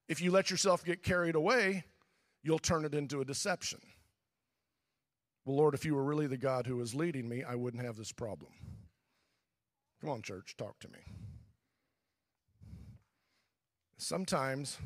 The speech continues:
we end up allowing ourselves, we carry ourselves into deception because we're facing a difficulty. It's not the same thing. God has everything we need for both.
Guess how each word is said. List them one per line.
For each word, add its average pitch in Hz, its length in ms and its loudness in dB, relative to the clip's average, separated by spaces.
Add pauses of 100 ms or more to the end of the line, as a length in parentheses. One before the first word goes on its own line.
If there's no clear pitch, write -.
(120)
we 151 280 -6
end 123 220 -6
up 101 240 -10 (680)
allowing 151 440 -2
ourselves, 110 800 -6 (840)
we 147 140 -8
carry 190 500 0
ourselves 143 680 2
into 160 420 -2
deception 127 680 -2
because 120 340 -2
we're 120 140 -4
facing 135 500 -2
a 123 40 -2
difficulty. 120 680 -4 (1900)
It's - 100 -10
not 185 140 0
the 165 80 -6
same 190 220 -4
thing. - 380 -12 (1500)
God 135 340 -4
has 131 260 -2
everything 131 580 -4
we 120 120 -6
need 101 360 -8 (840)
for 113 140 -6
both. 101 480 0